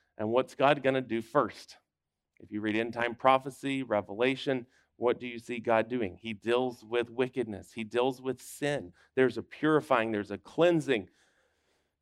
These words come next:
And then he will set up his kingdom. And that's this whole idea here of the woman in the basket, that God's gonna take sin and he's gonna take it away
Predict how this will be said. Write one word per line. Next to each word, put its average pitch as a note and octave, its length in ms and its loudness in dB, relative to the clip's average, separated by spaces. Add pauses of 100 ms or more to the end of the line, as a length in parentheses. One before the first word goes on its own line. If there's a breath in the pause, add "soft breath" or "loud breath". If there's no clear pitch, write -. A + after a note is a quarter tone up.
(280)
And A2+ 200 -8
then D3 220 8
he C3+ 140 -2
will A2+ 140 -2
set A#2 280 4
up A2 300 4
his A2+ 220 -4
kingdom. A2 640 -4
And B2 220 0
that's B2+ 300 0
this B2 200 -2
whole A#2 380 2
idea A2 500 0
here G#2 600 -2
of G#2 180 -4
the G#2+ 80 -6
woman A2+ 300 -2
in A2 100 -2
the G#2+ 60 -4
basket, A2+ 720 0
that F#2+ 160 -6
God's B2+ 260 2
gonna C#3+ 160 0
take B2 280 -4
sin A2+ 500 -2
and G2 100 -10
he's F#2+ 80 -14
gonna G2 160 -8
take A2+ 300 -6
it B2+ 80 -2
away F#2+ 420 -6